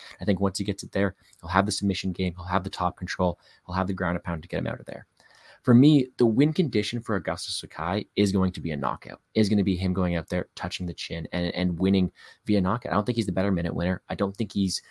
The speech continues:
gonna have a guy in Sergey Spivak who's gonna stay away at range. He's gonna have to get him out of there, and he's gonna have to get him out of there quickly. Is that impossible? No.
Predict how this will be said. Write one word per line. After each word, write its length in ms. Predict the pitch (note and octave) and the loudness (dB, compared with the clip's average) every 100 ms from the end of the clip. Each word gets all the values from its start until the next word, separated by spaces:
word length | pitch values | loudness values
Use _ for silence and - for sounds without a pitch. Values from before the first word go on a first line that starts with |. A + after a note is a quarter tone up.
| - | -10
gonna 160 | - G2+ | -2 0
have 180 | G2 F#2+ | 0 0
a 60 | |
guy 180 | F#2 F#2 | 2 2
in 60 | F#2 | 2
Sergey 200 | F#2 F2+ | 0 -2
Spivak 300 | - F2 E2 | -2 -4 -4
who's 120 | F2 | -4
gonna 100 | F#2 | -4
stay 200 | - F2+ | -4 -4
away 200 | E2 E2+ | -4 -6
at 100 | - | -4
range. 360 | - B2 G#2+ - _ _ _ | 0 2 0 -2 _ _ _
He's 140 | - G2+ | -4 2
gonna 140 | C3 | 2
have 340 | A#2 A2+ G#2 - _ _ - | 4 2 0 -8 _ _ -6
to 80 | G#2+ | -2
get 160 | F#2 F#2+ | 2 4
him 100 | E2+ | 2
out 160 | F2+ | 0
of 60 | F2 | -2
there, 180 | F2 F2 | -2 -2
and 80 | |
he's 60 | F2 | -2
gonna 80 | G2+ | -4
have 80 | F#2+ | -2
to 40 | |
get 100 | F#2+ | -2
him 40 | |
out 60 | F2 | -2
of 40 | |
there 80 | E2+ | -4
quickly. 360 | - - - - _ - | -10 -14 -16 -16 _ -6
Is 80 | G2 | 2
that 100 | B2+ | 2
impossible? 640 | D3 - A2 - D#3 D3+ - - | 2 2 2 2 -2 -2 -6 -6
No. 340 | A2+ A#2 - | 0 0 0